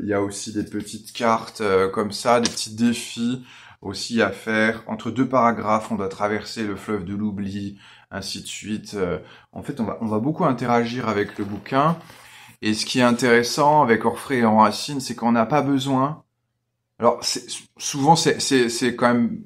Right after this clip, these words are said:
assez stimulant, euh, si on joue avec un bouquin que au moins une des personnes a déjà lu.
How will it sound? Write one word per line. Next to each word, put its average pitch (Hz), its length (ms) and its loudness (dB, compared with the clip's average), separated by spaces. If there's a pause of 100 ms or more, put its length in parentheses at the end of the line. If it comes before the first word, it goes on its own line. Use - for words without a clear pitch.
(460)
assez - 260 -4
stimulant, 131 680 2 (400)
euh, 110 180 4
si 123 180 -2
on 139 80 0
joue 147 140 6
avec 131 160 4
un 117 100 6
bouquin 117 340 2
que 131 120 -4
au 110 80 4
moins 123 300 2
une 143 160 -2
des 131 120 4
personnes 123 500 -2
a 101 140 0
déjà 101 240 -2
lu. 104 300 -6